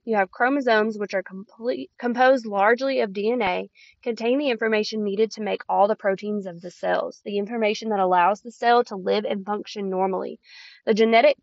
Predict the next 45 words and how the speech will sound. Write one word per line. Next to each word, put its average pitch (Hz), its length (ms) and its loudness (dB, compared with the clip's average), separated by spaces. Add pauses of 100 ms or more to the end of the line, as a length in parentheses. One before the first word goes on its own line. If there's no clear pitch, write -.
(160)
code, 214 320 4
which 190 160 -2
is 190 140 -16
contained 214 400 -4
in 247 100 -2
segments 220 420 -2
of 185 60 -18
the 190 120 -6
D 196 140 -2
N 190 60 -2
A 185 120 -4
molecule, 185 760 -4
are 190 240 4
genes. 180 880 -8 (960)
Um, 202 380 -4
let's 233 420 -10
see. 349 720 -4 (320)
I'm 214 80 -8
gonna 202 160 -6
roll 196 240 0
over 202 220 -4
to 214 160 -12
page 202 240 -8
fifty-two. 226 680 -6
So 208 360 2 (720)
you 262 160 2
have 277 120 6
a 262 80 6
table 214 500 0
three 220 380 -6
four. 196 320 0
I 180 180 0
would 220 140 0
know 247 140 0
table 262 260 0
three 277 200 -4
four. 196 200 -2
This 196 200 -8
is 202 40 -20
the 220 140 -4
components 202 480 -6
of 196 60 -12
nucleotides. - 720 -6
So 208 140 -6
they're 196 180 0